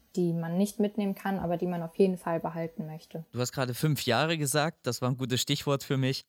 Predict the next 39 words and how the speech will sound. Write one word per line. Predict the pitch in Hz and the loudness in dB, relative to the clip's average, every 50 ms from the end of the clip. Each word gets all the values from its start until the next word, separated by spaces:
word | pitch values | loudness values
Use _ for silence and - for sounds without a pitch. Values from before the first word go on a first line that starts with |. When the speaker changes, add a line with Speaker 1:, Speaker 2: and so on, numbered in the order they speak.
| _ _ | _ _
Speaker 2:
Wo | 113 123 147 | -2 0 0
siehst | 156 160 185 190 - - | 2 2 2 0 2 2
du | 180 | 2
dich | 131 160 185 226 - | 4 4 4 4 4
in | - 165 | 2 2
fünf | - - 135 127 117 - | 2 2 2 0 2 4
Jahren? | 123 113 101 98 98 98 98 117 - _ _ _ - | 4 4 4 4 2 0 -2 -4 -8 _ _ _ 0
Wirst | 127 147 147 - | 2 2 2 2
du | 156 | 2
das | 135 143 143 - | 2 4 2 4
fünf | - - 165 160 - | 4 2 2 2 4
Jahre | - 156 143 143 139 139 143 143 139 139 123 - - - | 4 6 6 6 6 6 6 6 6 4 2 -2 0 6
weiter | 131 131 135 - 143 | 6 8 8 8 6
durchpowern | 127 147 151 170 180 - - 180 180 185 190 190 185 185 | 4 4 4 4 4 2 0 0 2 2 2 2 0 0
können? | - - 190 196 208 208 220 - _ | 0 2 2 2 2 0 -2 -6 _
Oder | - 120 135 147 143 147 147 147 147 147 120 113 - - - | -6 -2 0 2 4 4 4 2 2 -2 -4 -8 -12 -14 -12
siehst | 139 127 135 175 190 - 190 | -8 -4 0 0 0 0 0
du | |
dich | 165 185 165 | 0 -2 0
vielleicht | - 175 170 151 - _ | 2 2 2 2 2 _
doch | - 196 190 - - | 4 4 4 2 2
irgendwann | 143 151 143 131 131 120 120 117 117 107 | 2 2 2 2 0 0 0 0 0 0
wieder | 113 113 113 110 107 104 110 120 - _ - | 0 0 2 2 2 2 0 -2 -6 _ -10
im | - 135 120 | -8 -6 -6
verregneten | - 110 117 120 117 - 123 107 - 110 | -2 0 2 2 2 0 -2 -4 -4 -4
Deutschland | 101 117 110 110 - - - 113 104 104 104 - - | -2 0 0 0 0 -2 -2 0 0 0 -2 -4 -6
an | - 113 107 | -4 -2 0
einem | 107 110 110 110 | 0 0 0 2
festen | - 120 113 - - - 110 | 2 2 0 0 0 -2 0
Arbeitsplatz? | - 101 104 - 101 101 - - - 110 104 - - - | 0 0 0 0 -4 -6 -8 -8 -6 -6 -6 -6 -4 0
Oder | 135 147 151 | 2 2 4
kannst | 190 160 151 - | 4 4 2 2
du | 160 | 0
dir | 143 143 143 | 2 4 4
das | 131 139 - 147 | 4 4 4 2
noch | 123 - | 2 4
gar | - 127 117 117 | 4 4 6 4
nicht | 117 110 - | 2 0 -2
vorstellen? | - 107 98 98 - - 107 101 | -2 -2 -2 -2 -2 -4 -6 -8